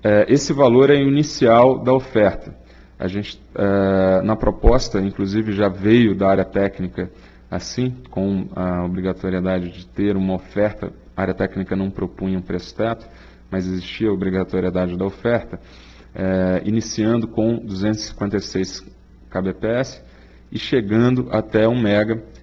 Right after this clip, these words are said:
em dois mil e dezessete, a partir de, de, de dois mil e dezessete.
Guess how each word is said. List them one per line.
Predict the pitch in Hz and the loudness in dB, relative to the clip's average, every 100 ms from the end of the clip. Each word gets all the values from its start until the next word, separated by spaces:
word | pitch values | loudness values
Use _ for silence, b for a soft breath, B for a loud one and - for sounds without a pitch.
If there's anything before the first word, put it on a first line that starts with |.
| - | -10
em | 107 | -2
dois | 110 104 | 2 2
mil | 98 107 | 2 -2
e | |
dezessete, | 104 110 107 - 85 - - - - - - | 0 -2 -2 -4 -6 -8 -16 -18 -20 -20 -14
a | 87 | -6
partir | 92 - 95 95 | -6 -4 -4 -4
de, | 92 95 95 | -4 -4 -4
de, | - 92 95 90 92 | -4 -6 -4 -4 -4
de | - 92 90 | -8 -10 -6
dois | 95 92 | -4 -4
mil | 92 | -4
e | |
dezessete. | 92 95 92 - - - | -4 -8 -8 -12 -16 -18